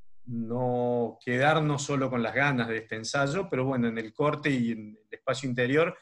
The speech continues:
se ven estas piezas modulares impresas en tres D, y la idea es que, si se puede, la estructura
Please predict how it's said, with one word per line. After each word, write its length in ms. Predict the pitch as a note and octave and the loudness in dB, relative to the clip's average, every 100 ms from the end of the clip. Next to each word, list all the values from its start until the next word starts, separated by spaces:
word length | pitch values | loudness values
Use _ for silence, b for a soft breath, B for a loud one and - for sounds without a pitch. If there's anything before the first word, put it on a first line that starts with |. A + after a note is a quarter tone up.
| B B | B B
se 220 | - B2 | -6 -2
ven 180 | C3 D#3 | 2 2
estas 280 | C3 - - | 0 -6 -6
piezas 640 | D#3 D#3+ D#3+ C3 - - | 0 0 2 0 0 -6
modulares 840 | A#2+ A#2 A#2 B2 D3+ D#3 E3+ F3 - | -4 -2 0 4 6 6 4 -4 -10
impresas 460 | B2 A#2 B2 B2 B2+ | -8 -6 -6 -4 -2
en 100 | C3 | 0
tres 180 | D#3 D#3 | 0 2
D, 300 | E3+ F#3 B B B - | 2 0 B B B -6
y 100 | B2 | 0
la 120 | C3 | 2
idea 440 | C3+ D3+ D#3+ D#3 | 2 4 4 4
es 240 | D3 D3+ - | 4 2 -2
que, 400 | C#3 D3+ E3+ - | 0 0 -2 -10
si 180 | - A#2+ | -14 -8
se 160 | A#2+ C3 | -6 -4
puede, 400 | D#3 E3 E3+ D3 | 0 2 2 0
la 80 | |
estructura 760 | B2 B2 A#2+ - C#3 C#3+ E3 | -2 -6 -8 -4 -2 0 0